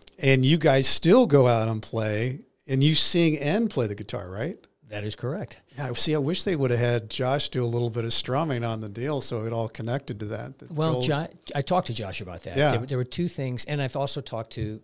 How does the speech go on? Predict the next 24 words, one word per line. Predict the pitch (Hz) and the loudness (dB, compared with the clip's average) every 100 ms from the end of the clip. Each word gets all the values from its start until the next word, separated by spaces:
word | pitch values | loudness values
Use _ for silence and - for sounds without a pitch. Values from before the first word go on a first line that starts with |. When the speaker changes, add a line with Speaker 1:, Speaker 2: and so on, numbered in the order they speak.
| _ | _
Speaker 2:
Jenny | 120 107 | -8 -8
Klein, | - 117 104 | -8 -8 -8
who | 101 | -10
wrote | 104 110 - | -12 -14 -16
the | - | -8
show. | - 123 95 90 | -6 -6 -12 -6
Speaker 1:
Yeah. | 117 110 | -4 -4
Speaker 2:
They | 107 | -6
call | - 113 | -8 -4
her | 113 | -4
the | 107 | -6
showrunner. | - 120 107 95 101 - - - - - _ _ _ 123 | -4 -4 -4 -8 -10 -12 -20 -20 -20 -20 _ _ _ -8
They | 131 190 180 - _ _ _ _ _ _ _ _ _ _ _ _ _ | -2 -2 -2 -8 _ _ _ _ _ _ _ _ _ _ _ _ _
penned | - 151 156 117 | -6 -4 -4 -4
this | 113 - | -4 -4
for | - 110 | -4 -2
six | - 117 - | 0 0 -6
weeks, | 107 101 92 - - | -8 -10 -8 -6 -6
and | - 104 - | -6 -12 -10
as | 113 131 120 | -8 -6 -6
they | 113 113 110 156 | -8 -8 -10 -10
got | 131 104 | -10 -10
it | 101 - | -10 -10
written | 117 113 95 | -10 -10 -12